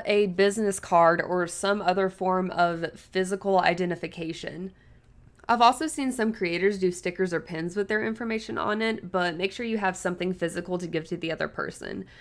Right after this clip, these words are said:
The more unique and identifiable, the better. Business cards are extremely cheap and absolutely worth the price.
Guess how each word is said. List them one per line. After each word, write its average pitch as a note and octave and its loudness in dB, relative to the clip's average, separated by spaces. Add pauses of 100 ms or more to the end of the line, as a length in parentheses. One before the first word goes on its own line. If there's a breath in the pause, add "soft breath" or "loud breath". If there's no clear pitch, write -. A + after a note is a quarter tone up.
(160 loud breath)
The G3 -6
more G#3 4
unique A3+ 2
and G3+ 2
identifiable, E3 2
the D#3 0
better. - 0 (560)
Business A3+ -2
cards C#4+ 4
are A3 6
extremely F#3 2
cheap F3 -4
and G3+ 0
absolutely E3+ 0
worth D#3+ -4
the D#3 -4
price. - 2